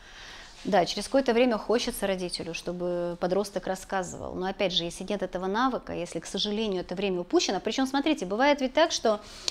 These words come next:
э, тот же родитель, он растёт в процессе жизни, да, он иногда развивается и, м, видит свои ошибки. А, многие вещи я, ну, я сама родила, ну, начала рожать детей, да, в очень ра-, ну, достаточно раннем возрасте,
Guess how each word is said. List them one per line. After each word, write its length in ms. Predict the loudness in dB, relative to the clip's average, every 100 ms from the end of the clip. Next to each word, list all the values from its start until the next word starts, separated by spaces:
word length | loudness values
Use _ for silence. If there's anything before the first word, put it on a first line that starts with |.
| 2
э, 120 | 4
тот 180 | 6 6
же 120 | 6
родитель, 500 | 6 6 6 6 4 4
он 180 | 4 4
растёт 500 | 2 2 4 4 0 -18
в 60 | -6
процессе 520 | -4 0 0 0 0
жизни, 360 | 2 2 2 2
да, 160 | 2 4
он 200 | 2 0 -4 2
иногда 280 | 4 6 6
развивается 760 | 6 4 4 6 4 4 2
и, 440 | 2 2 4 6 4 -2 -14 -20 -8
м, 400 | 0 4 4 2 0 0
видит 380 | 6 6 6 2
свои 260 | 2 6
ошибки. 560 | 6 4 2 -4 -8 -8 -12 -20 -20 -20 -2
А, 260 | 6 6 6
многие 380 | 6 8 10 8
вещи 280 | 4 4 4
я, 300 | 4 4 2 0
ну, 220 | 0 2
я 160 | 0 0
сама 260 | 4 4
родила, 400 | 4 2 2 2 2
ну, 600 | 0 -2 -2 -4 -2 0
начала 320 | 0 -2 0 0
рожать 280 | 0 -2 -4
детей, 280 | -2 2 2
да, 240 | 2 0
в 80 | -2
очень 280 | -2 -2 2
ра-, 220 | 2 2
ну, 140 | -4
достаточно 580 | -6 -4 -4 -4 -6 -4
раннем 300 | 0 2 2
возрасте, 480 | 0 -4 -8 -12